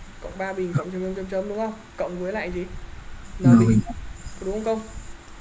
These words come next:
Speaker 2: Đúng rồi ạ.
Speaker 1: Ờ, thế tổng, ờ,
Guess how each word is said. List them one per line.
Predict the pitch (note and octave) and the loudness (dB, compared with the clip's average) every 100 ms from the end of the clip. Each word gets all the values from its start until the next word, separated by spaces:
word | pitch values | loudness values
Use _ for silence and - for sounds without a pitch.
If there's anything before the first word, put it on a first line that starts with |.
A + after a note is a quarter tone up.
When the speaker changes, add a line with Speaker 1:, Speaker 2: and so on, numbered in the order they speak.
| - - - - | -18 -18 -8 6
Speaker 2:
Đúng | B2+ | 10
rồi | B2+ B2 - | 12 10 8
ạ. | - - | 4 -2
Speaker 1:
Ờ, | F#3 F3+ F3+ F#3 F#3 | 0 0 -2 -4 -4
thế | C#4 C#4 C#4 | -2 -2 0
tổng, | G3 E3+ - E3 F3 F3 F3 | -2 -2 -4 -6 -6 -6 -8
ờ, | F#3+ F#3 F#3 F3+ | -6 -4 -2 -2